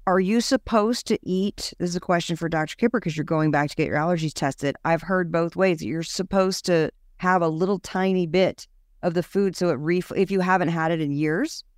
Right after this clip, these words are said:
that you're supposed to have a tiny bit of the food so that your immune system tags it. But then I, but then I'm like, like, for example, with gluten, I'm celiac, so I haven't had gluten in twenty years since I was diagnosed. And it always,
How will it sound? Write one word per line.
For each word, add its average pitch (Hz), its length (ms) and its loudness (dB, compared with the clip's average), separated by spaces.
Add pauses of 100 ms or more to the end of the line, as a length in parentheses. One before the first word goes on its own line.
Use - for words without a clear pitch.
(400)
that 170 320 2
you're 190 140 2
supposed 190 400 0
to 190 40 2
have 170 220 0
a 160 40 2
tiny 165 380 -2
bit 160 180 2
of 151 80 -2
the 151 100 -4
food 185 360 0
so 151 200 0
that 143 100 -2
your 135 160 0
immune 165 240 0
system 147 320 -4
tags 170 440 -2
it. 262 160 4 (440)
But 175 80 -4
then 202 120 4
I, 202 120 2 (120)
but 175 240 0
then 202 120 2
I'm 196 120 2
like, 185 300 0 (400)
like, 190 120 -2
for 214 100 0
example, 185 400 0
with 175 120 -2
gluten, 190 380 2
I'm 147 220 0
celiac, 180 560 0
so 156 100 -2
I 156 60 2
haven't 160 240 0
had 151 160 0
gluten 156 260 2
in 143 80 0
twenty 156 260 0
years 151 220 0
since 135 180 -8
I 143 60 2
was 131 100 -2
diagnosed. 143 720 0 (640)
And 170 300 2 (140)
it 175 220 0
always, 185 380 2